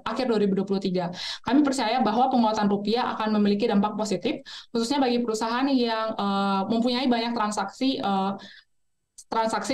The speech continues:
dengan U S D khususnya, atau yang mengandalkan ekspor seperti grup Indofood. Nah, pada kuartal pertama, eh, tahun dua ribu dua puluh tiga, baik I N D F ataupun I C B P mencatatkan pertumbuhan yang solid, eh,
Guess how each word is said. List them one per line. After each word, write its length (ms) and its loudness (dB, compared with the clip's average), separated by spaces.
dengan 160 0
U 160 2
S 80 -2
D 160 0
khususnya, 560 -2
atau 160 -6
yang 160 0
mengandalkan 400 -2
ekspor 320 -4
seperti 400 -2
grup 80 0
Indofood. 560 0
Nah, 240 -2
pada 240 -2
kuartal 320 0
pertama, 560 0
eh, 240 0
tahun 160 2
dua 80 2
ribu 160 4
dua 80 -2
puluh 160 -4
tiga, 320 0
baik 160 0
I 160 -2
N 160 2
D 80 -2
F 160 -2
ataupun 320 -2
I 80 -2
C 160 -2
B 80 2
P 80 0
mencatatkan 560 0
pertumbuhan 480 2
yang 160 4
solid, 480 0
eh, 360 2